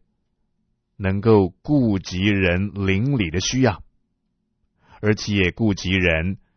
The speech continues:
身体上的需要。也许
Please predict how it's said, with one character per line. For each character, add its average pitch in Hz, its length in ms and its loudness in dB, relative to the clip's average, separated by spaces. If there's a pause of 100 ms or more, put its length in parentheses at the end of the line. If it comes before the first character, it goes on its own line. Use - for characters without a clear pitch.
身 123 480 0
体 80 280 -10
上 98 340 -2
的 85 100 -6
需 - 360 -4
要。 120 220 -2 (1500)
也 262 200 2
许 135 440 4